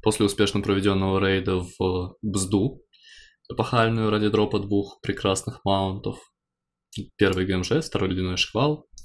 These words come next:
Г М Ж, увы, не упал, ледяное шквал полутали два человека. Это хорошо, это замечательно. Как говорится, после этого рейда пришло время вскрыть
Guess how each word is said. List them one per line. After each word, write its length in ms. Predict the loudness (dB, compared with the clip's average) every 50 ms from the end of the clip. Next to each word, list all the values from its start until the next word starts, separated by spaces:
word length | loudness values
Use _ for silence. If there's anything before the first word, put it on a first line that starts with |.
| -20 -20 -20 -20 -20 -20 -20 -20 -20 -20 -20 -10 0
Г 100 | 2 4
М 140 | 4 4 4
Ж, 120 | 4 2 2 2
увы, 120 | -2 -2 -2
не 100 | -2 -2
упал, 520 | -4 0 2 2 4 4 2 0 -2 -4 -4
ледяное 280 | -2 -2 0 0 -2 0
шквал 380 | 0 -2 0 2 0 0 0 0
полутали 640 | -2 -2 0 2 2 4 4 4 2 0 -2 -6 -12 _ -10
два 240 | -8 -4 -2 -2 -2
человека. 760 | -2 -2 -2 0 2 2 2 2 0 -2 -2 -2 -2 -4 -8 -18 -20 -20 -20 -20 _ _ _ _ -20 -20 -20 _ _ _ _ _
Это 140 | -16 -14 -14
хорошо, 400 | -8 -6 -6 -4 -2 2 4 4
это 100 | 4 4
замечательно. 1000 | 2 0 0 -2 0 0 0 0 0 0 0 -2 0 0 0 -2 -2 -4 -6 -8 _
Как 140 | -10 -6 -4
говорится, 580 | -2 -2 -2 -2 -2 -4 -4 -4 -4 -6 -8 -10 _ _ -6
после 300 | -4 -2 2 2 2 2
этого 200 | 2 2 0 2
рейда 380 | 2 4 2 2 2 0 -2
пришло 320 | -4 -4 -6 -2 0 0 2
время 480 | 2 2 2 2 2 0 -2 -4 -8 -8
вскрыть 480 | -10 -6 -2 0 0 0 -2 -6 -12